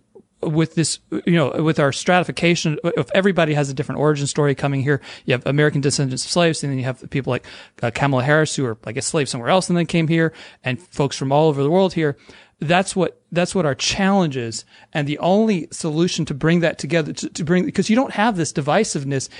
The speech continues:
in other, in these other countries that are formed in the more traditional way, like Poland. They're all related. They're all family. We have to overcome that here.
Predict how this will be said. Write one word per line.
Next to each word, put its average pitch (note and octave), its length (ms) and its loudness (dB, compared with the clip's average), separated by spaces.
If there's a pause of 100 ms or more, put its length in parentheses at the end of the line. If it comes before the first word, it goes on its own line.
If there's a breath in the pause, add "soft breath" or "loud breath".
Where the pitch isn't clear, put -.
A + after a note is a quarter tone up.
(120 loud breath)
in F#3 180 2
other, D#3+ 320 0
in D#3+ 140 0
these D3+ 120 0
other E3 160 4
countries E3 380 -2
that E3 80 -2
are D3+ 60 -2
formed G3 320 2
in D#3 40 -4
the D#3+ 60 0
more D#3 160 0
traditional D#3 420 -6
way, E3+ 140 2
like C3 220 -8 (100)
Poland. C3+ 400 0 (300 soft breath)
They're C#4+ 160 0
all C#4 140 4
related. C#4+ 500 2
They're G3+ 100 4
all A#3+ 100 4
family. A#3+ 560 0 (240 loud breath)
We A3 200 0
have A3 220 -2
to - 80 -10
overcome E3+ 480 -2
that D3 240 -2
here. G#3+ 380 2